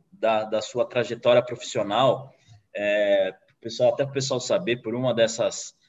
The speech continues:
coincidências, ou pela falta de distribuição de renda do Brasil, a gente não sabe ao certo.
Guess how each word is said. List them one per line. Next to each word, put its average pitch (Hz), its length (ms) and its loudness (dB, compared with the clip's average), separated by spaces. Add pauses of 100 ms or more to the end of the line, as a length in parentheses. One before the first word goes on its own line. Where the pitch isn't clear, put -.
coincidências, 117 1040 -4 (340)
ou 143 160 0
pela 113 440 4
falta 120 360 2
de 107 280 -6
distribuição 107 540 -8
de 101 120 -8
renda 107 320 -4
do 95 100 -14
Brasil, 98 360 -4
a - 20 -8
gente 107 160 -14
não 104 100 -16
sabe 107 360 -2
ao 98 60 -10
certo. - 420 0